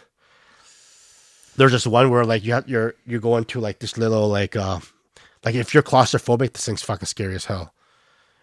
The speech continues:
Like, you, you're, like, you're pretty much squeezed in. You're just walking through this little thing all the way to the end.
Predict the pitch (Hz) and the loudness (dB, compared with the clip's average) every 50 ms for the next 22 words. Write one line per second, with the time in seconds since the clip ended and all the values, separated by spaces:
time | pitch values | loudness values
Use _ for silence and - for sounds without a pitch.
0 | _ _ - 127 107 85 101 113 - - 120 113 110 107 - - 113 113 - - | _ _ -10 -8 -8 -8 -10 -14 -12 -8 -4 -2 -2 -2 -4 -4 -8 -10 -6 -2
1 | 139 131 117 110 - - - 123 120 113 98 - 117 110 104 104 98 92 104 85 | -2 0 0 0 -2 -4 -4 -2 -2 -2 -2 -2 -2 -2 0 -2 -4 -6 -8 -4
2 | 110 110 104 95 - 107 92 - - 113 107 104 - 117 101 - 110 104 104 101 | -2 0 0 0 -2 -6 -8 -6 -6 -6 -6 -4 -6 -8 -8 -8 -10 -8 -6 -4
3 | 107 107 107 - - 101 104 98 95 98 104 131 | -2 -2 -4 -4 -6 -10 -10 -8 -6 -6 -6 -8